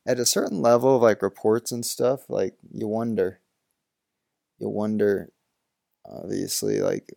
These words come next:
what do y'all know? How, why, why are you so happy declassifying this? Like, are they gonna hit us with alien news in a few days? Few years? Who knows? Like, f-, fucking titties, man.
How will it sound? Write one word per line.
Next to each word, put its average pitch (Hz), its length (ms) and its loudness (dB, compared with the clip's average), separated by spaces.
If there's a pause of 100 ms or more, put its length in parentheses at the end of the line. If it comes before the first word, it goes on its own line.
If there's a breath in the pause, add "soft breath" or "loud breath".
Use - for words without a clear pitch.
what - 420 -6
do 214 60 0
y'all 202 240 4
know? 160 420 0 (680)
How, - 160 -10
why, - 260 -2 (240)
why 180 120 0
are 196 40 2
you 196 80 -2
so 170 220 -2
happy 165 300 -2
declassifying - 1000 -4
this? - 220 -10
Like, - 280 -12 (460 soft breath)
are 113 60 -8
they 113 100 2
gonna 139 220 0
hit 139 200 2
us 147 180 2
with 139 140 -2
alien 147 440 2
news 151 260 -4
in 156 100 -6
a 156 40 -10
few 160 220 -6
days? 160 420 2 (1080)
Few 139 200 0
years? 143 680 0 (1700)
Who 139 120 -8
knows? 123 240 -6 (500)
Like, - 160 -14 (360)
f-, 156 80 -18
fucking 127 420 -8
titties, 131 400 -2
man. 113 320 -6